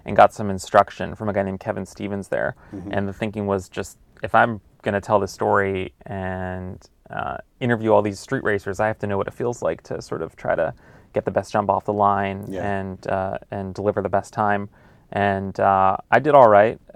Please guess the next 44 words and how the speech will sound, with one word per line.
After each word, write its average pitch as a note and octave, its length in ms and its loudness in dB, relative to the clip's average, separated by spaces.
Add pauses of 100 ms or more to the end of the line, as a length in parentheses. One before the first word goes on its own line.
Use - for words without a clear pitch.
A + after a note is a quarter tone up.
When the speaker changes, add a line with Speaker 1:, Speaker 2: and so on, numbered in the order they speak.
Speaker 1:
My A2 140 2
car A#2 280 4
is G#2 80 0
not G#2+ 220 2
that A2 180 2
fast. A#2 440 2
It's, G#2+ 120 -8
Speaker 2:
Mm-hmm. B2+ 160 -6
Speaker 1:
it's B2+ 120 -10
pretty A2+ 180 -4
stock. A2+ 400 6
It's - 100 -8
got, - 140 -8
Speaker 2:
Sure. G2+ 100 -2
Speaker 1:
it's F2+ 140 -8
got - 180 -4
something A2+ 180 -8
like G#2 140 -4
a G#2 60 -6
hundred G#2+ 220 -4
fifty G#2 220 -10
horsepower. A#2+ 600 0 (160)
Speaker 2:
Right. F2+ 240 -10 (140)
Speaker 1:
Um, G#2 400 2 (180)
but, G#2+ 260 6
uh, G2+ 360 8 (320)
I, G#2+ 260 2
um, G2 440 0 (520)
I A2+ 120 6
gained A#2+ 340 2
a G2+ 80 4
real A#2 180 4
respect G2+ 480 2
for G#2 160 -4
what G2+ 220 -2
these G#2 180 -10
guys F2 300 0
do. C#2+ 320 -10 (280)
Speaker 2:
Yeah. G#2+ 80 -8
Speaker 1:
Um, - 280 -8
it's - 160 -10
a G#2+ 80 -2
real G2 180 -2
skill. F2 500 -4